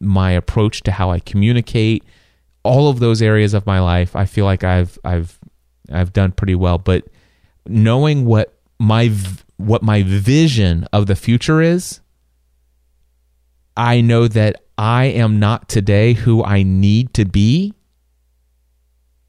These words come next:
to fulfill the vision of what I see, uh, myself accomplishing in the future. Does that make sense?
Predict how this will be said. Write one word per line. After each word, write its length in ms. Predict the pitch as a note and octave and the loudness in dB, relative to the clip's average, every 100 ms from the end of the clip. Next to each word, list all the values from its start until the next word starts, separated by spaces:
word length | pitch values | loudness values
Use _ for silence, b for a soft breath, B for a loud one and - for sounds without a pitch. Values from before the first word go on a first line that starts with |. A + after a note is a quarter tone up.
| _ _ _ | _ _ _
to 380 | - B2+ A#2 A2 | -6 0 4 2
fulfill 580 | - G#2+ - - A2 G#2 | 2 -4 -4 -2 0 0
the 160 | G2 | 0
vision 460 | F#2 G2 F#2 G2 F#2 - | 0 0 0 0 -2 0
of 360 | F#2+ F2+ E2+ | 0 0 -2
what 420 | F#2+ F#2+ F#2+ - _ | -4 0 0 -2 _
I 380 | G2+ G2 F#2+ F#2+ b b b b _ _ - | -4 0 0 -2 b b b b _ _ -14
see, 680 | - - A2 G2+ F#2+ G2+ - - | -8 -2 0 2 0 -4 -8 -6
uh, 80 | F#2+ - | -6 -2
myself 460 | G2 F#2 G2 F#2 | -2 0 -2 -2
accomplishing 600 | E2+ G2 F2 F2 - F2 | -2 -2 -2 -2 -2 -2
in 120 | E2 | -2
the 60 | E2+ | -2
future. 300 | - E2+ E2+ | -4 -6 -6
Does 140 | F2+ F2+ | -4 -2
that 140 | G#2 | -2
make 160 | G#2 G2+ | -2 -2
sense? 360 | A2 G#2 - | -4 -4 -10